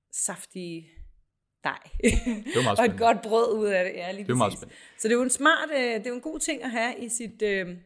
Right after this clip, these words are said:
Speaker 1: i sit hvedebrød, eller i sit, øh, surdejsbrød, eller hvad ved
Speaker 2: Men,
Speaker 1: jeg.
Speaker 2: men hvorfor er det lige sådan, at, at gluten har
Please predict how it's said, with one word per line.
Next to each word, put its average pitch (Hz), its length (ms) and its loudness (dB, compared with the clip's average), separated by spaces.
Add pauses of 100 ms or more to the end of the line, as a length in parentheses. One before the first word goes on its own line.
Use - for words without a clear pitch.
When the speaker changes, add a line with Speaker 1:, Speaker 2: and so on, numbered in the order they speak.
(300)
Speaker 1:
i - 60 -10
sit 190 160 -6
hvedebrød, 180 920 -6
eller 175 180 -6
i 175 160 -8
sit, 180 300 -18
øh, 160 200 -8
surdejsbrød, - 640 -10
eller 160 140 -16
hvad 160 100 -14
ved 165 140 -16
Speaker 2:
Men, 123 100 4
Speaker 1:
jeg. 127 120 -6
Speaker 2:
men 131 100 -2
hvorfor 151 240 0
er 151 100 0
det 151 100 -8
lige 151 120 -8
sådan, - 280 -10
at, 120 140 -4 (160)
at 107 140 -14
gluten 123 380 -4
har 110 560 -10